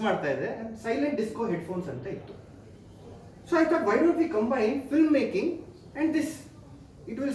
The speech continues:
solve two problems. Screen the problem, audio the problem, visual, audio. ఏ వి done. So we immediately figured out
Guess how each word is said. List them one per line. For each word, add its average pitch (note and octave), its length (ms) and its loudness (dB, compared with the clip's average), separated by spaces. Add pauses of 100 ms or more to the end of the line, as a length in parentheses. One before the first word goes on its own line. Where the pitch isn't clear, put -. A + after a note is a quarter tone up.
solve C4 200 6 (120)
two C4 100 -2 (100)
problems. - 360 2 (680)
Screen A3 360 4
the A#3+ 100 -2
problem, C#4+ 240 4 (140)
audio A#3 260 2
the G#3+ 100 0
problem, D3+ 220 2 (100)
visual, A3+ 300 4 (260)
audio. D#3 220 2 (500)
ఏ F3 140 2 (120)
వి F3+ 80 4 (160)
done. C#3 180 2 (1600)
So A#3+ 100 -6
we B3+ 120 -2
immediately C#4 640 2 (120)
figured G#3+ 320 2
out - 120 -2